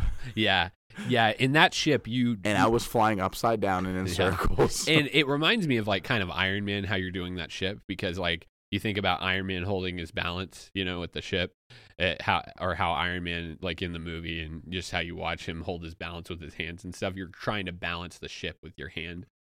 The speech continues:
Speaker 1: and, like, keep it right as you go up in the air and things like that, how you take off. That's
Speaker 2: But it's just
Speaker 1: what
Speaker 2: one
Speaker 1: reminds me
Speaker 2: hand.
Speaker 1: of. Yeah, but, yeah, that's true. But you, we gotta do the throttle at the same time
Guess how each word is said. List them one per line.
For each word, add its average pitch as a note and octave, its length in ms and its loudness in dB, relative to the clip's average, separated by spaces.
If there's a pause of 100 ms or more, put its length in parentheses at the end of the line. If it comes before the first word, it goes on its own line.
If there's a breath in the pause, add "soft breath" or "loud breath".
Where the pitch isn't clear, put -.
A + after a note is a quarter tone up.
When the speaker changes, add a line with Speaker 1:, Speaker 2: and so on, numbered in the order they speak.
(240)
Speaker 1:
and, F2 120 -2
like, D#2 160 -4
keep - 220 -6
it D#2+ 160 -8 (180)
right F2 320 -2
as F2 160 -6
you E2 80 -8
go E2+ 200 -10
up E2 160 -10
in F2 80 -10
the E2 80 -8
air E2+ 200 -8
and E2+ 140 -12
things D#2+ 200 -14
like F2 120 -16
that, E2 140 -10
how E2+ 40 -8
you D#2 100 -10
take - 240 -16
off. - 120 -14
That's E2+ 80 -6
Speaker 2:
But D3 80 2
it's D3+ 100 0
just C#3+ 160 0
Speaker 1:
what A2 120 -2
Speaker 2:
one A2 180 4
Speaker 1:
reminds G2 160 -2
me F2+ 80 -2
Speaker 2:
hand. A#1+ 140 -10
Speaker 1:
of. - 40 -20 (640)
Yeah, G#2+ 360 4
but, F#2 240 -4
yeah, C#2+ 240 -4
that's D2+ 140 -12
true. - 240 -14
But G2+ 240 6
you, C3+ 200 6
we D#3 100 6
gotta D#3+ 240 6
do D#3+ 180 -2
the D3+ 100 -2
throttle C#3+ 340 4
at C3+ 120 -4
the D3+ 60 -6
same D3 260 -4
time D3 100 -2